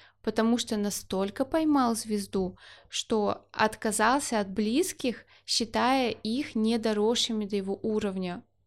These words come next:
Но это вообще жесть, это реально везде показывали. И когда ты молод, и на тебя сваливается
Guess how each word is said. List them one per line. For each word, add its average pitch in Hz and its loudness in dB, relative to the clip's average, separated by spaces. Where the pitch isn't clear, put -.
Но 220 2
это 202 -4
вообще 190 -6
жесть, 185 -2
это 190 -6
реально 202 2
везде 202 -2
показывали. 180 -6
И 233 -2
когда 277 4
ты 285 4
молод, 302 4
и 240 0
на 233 0
тебя 240 0
сваливается 226 0